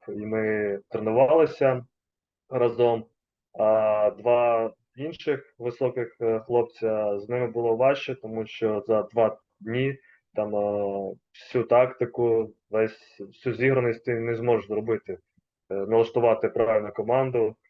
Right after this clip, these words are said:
е, як грати там в нападі, як захищатися, що треба казати. Ну, ось такі взаємодії ти не можеш зробити. Ну, ні-, ну, ніякий тренер навіть, е, не зможе побудувати за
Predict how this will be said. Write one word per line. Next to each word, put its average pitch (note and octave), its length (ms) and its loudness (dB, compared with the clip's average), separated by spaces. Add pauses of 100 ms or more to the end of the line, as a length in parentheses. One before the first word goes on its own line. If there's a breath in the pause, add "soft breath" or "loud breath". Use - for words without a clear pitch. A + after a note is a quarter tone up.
(400)
е, - 40 -4 (580)
як A2+ 180 2 (260)
грати G#2 420 -6
там F2+ 200 -14
в F2+ 60 -20
нападі, G#2+ 760 0 (440)
як G#2 360 -2
захищатися, G#2+ 1400 0
що - 200 -8
треба G2+ 260 -8
казати. C3+ 580 0
Ну, C3 220 -2 (960)
ось A2 180 -6
такі A2+ 340 -6
взаємодії G#2 680 -4 (100)
ти A#2 100 -2
не A#2 80 -2
можеш A2+ 360 0
зробити. G2+ 540 -4 (1400)
Ну, A2 180 -8
ні-, A#2+ 180 -2
ну, B2 200 0
ніякий A#2+ 340 2
тренер B2 440 0
навіть, G#2+ 440 -6
е, G#2 40 -2
не G2+ 300 -2
зможе A2+ 300 0
побудувати G#2 640 -2
за G2 340 -6